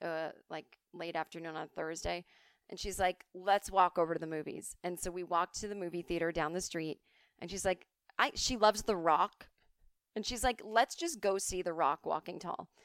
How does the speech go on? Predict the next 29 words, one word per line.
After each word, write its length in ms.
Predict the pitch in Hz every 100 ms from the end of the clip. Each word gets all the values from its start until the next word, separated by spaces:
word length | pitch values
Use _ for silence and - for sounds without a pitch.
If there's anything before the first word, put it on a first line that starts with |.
| -
And 120 | - 269
I 40 |
know 100 | 349
it's 100 | -
a 80 | 247
remake 480 | 185 208 208 214 220
of 100 | 202
a 60 |
movie 440 | 208 202 208 202 196
and 160 | 151
based 260 | 180 185 -
on 100 | 180
a 40 |
true 200 | 160 190
story. 300 | 175 180 175
I 60 | 185
don't 120 | 208
know 80 | 165
what 320 | 156 165 -
part. 240 | 170 160 - - - -
I 80 | 240
mean, 160 | 277 277
it's 160 | 277
sort 420 | - - 208 214
of, 100 | 294
like, 320 | 269 247 220 -
secretly 520 | - 185 190 185 190
right-wing. 420 | 175 170 170 180
Like, 220 | 247 208